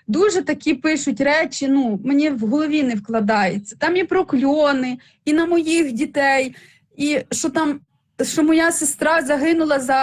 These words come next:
гріхи моїх батьків, тому що вони вирішили змінити церкву. Ну, якщо ви такі віруючі люди, для чого ви пишете такі речі в сторону мене, моєї загиблої сестри,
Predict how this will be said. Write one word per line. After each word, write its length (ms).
гріхи 380
моїх 360
батьків, 600
тому 240
що 160
вони 400
вирішили 580
змінити 500
церкву. 680
Ну, 80
якщо 300
ви 120
такі 300
віруючі 600
люди, 360
для 200
чого 360
ви 160
пишете 500
такі 320
речі 440
в 60
сторону 460
мене, 520
моєї 400
загиблої 600
сестри, 600